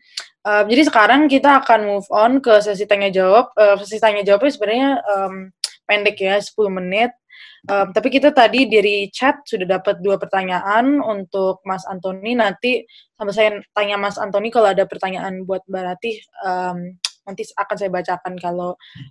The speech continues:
eh, waktunya, em, memuat. Eh, jadi pertanyaan pertama untuk Mas Antoni ada dari, eh, Mas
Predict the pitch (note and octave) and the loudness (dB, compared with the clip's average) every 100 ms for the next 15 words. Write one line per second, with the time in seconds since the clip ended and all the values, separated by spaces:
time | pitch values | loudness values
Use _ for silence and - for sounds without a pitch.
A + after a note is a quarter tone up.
0 | _ G3+ F#3+ F#3+ F#3+ F#3+ F#3+ F#3 G3 F#3 | _ -8 -8 -10 -14 -12 -12 -12 -12 -12
1 | F3+ F#3 F#3 F3+ F3 - _ G#3 G#3 G#3+ | -12 -12 -10 -8 -8 -12 _ 0 2 2
2 | C#4+ C4 A#3+ A3 G#3 G3 - F#3 F3+ F#3+ | 2 2 2 4 0 -2 0 0 2 4
3 | B3+ C4 - - G3 F#3+ - _ - - | 4 4 0 -2 -4 -2 -12 _ -20 -20
4 | _ _ - G3+ G3+ G3 G3 G#3+ B3 C4+ | _ _ -10 -2 2 2 0 0 4 4
5 | A3+ G3+ A3 G#3+ G3+ G#3 G#3 G3+ G#3 G3 | 4 2 4 6 4 4 2 2 0 -2
6 | - _ G#3 G3+ G3 F#3+ F#3+ G3+ | -8 _ -4 0 0 -2 -4 -8